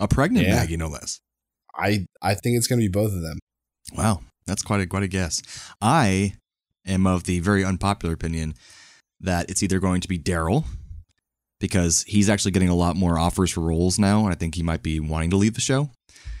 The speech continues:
Speaker 2: Fair.
Speaker 1: And that'll piss off everybody, but it'll be a big move. Or it's gonna be really boring, and it'll be, uh, Cutlets. What's his name? The red-haired guy.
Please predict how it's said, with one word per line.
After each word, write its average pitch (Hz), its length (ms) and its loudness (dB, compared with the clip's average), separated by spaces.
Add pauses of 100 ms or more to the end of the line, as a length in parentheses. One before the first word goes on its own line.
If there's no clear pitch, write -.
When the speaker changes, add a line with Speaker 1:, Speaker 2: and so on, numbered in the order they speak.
(200)
Speaker 2:
Fair. 98 120 0
Speaker 1:
And 87 60 4
that'll 85 260 0
piss - 220 2
off 104 220 0
everybody, 92 460 4
but 82 100 0
it'll 80 160 0
be 85 100 -2
a 87 60 -2
big 92 240 0
move. 87 320 0 (100)
Or 113 460 2 (100)
it's - 120 -2
gonna 98 100 4
be 90 40 4
really 107 260 6
boring, 85 540 0 (100)
and 85 120 -2
it'll 82 200 0
be, 80 420 0 (440)
uh, 78 420 -2 (440)
Cutlets. - 420 -4
What's 87 200 -4
his 80 140 -4
name? 76 260 -4
The 73 100 -6
red-haired 80 340 -2
guy. 76 280 -8